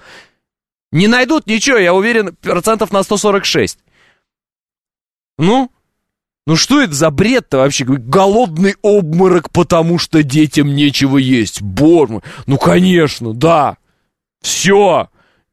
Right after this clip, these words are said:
Есть больше, еда кончилась. Детей не кормят. А чьих он будет? Да откуда я знаю, чьих он будет? А, прокуратура проверит и нам все расскажет. Да, проверит и расскажет. Более того, как и неудивительно, если вы поговорите с любым чиновником,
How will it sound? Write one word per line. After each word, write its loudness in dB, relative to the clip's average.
Есть 0
больше, 2
еда 0
кончилась. -2
Детей -2
не -2
кормят. -2
А -2
чьих -2
он 0
будет? -2
Да 2
откуда -4
я 2
знаю, -4
чьих -6
он -4
будет? -8
А, 2
прокуратура -2
проверит 0
и 0
нам 0
все -2
расскажет. -2
Да, 0
проверит 0
и 0
расскажет. -2
Более 2
того, 0
как -4
и -4
неудивительно, 0
если 0
вы 2
поговорите -2
с -6
любым 2
чиновником, -2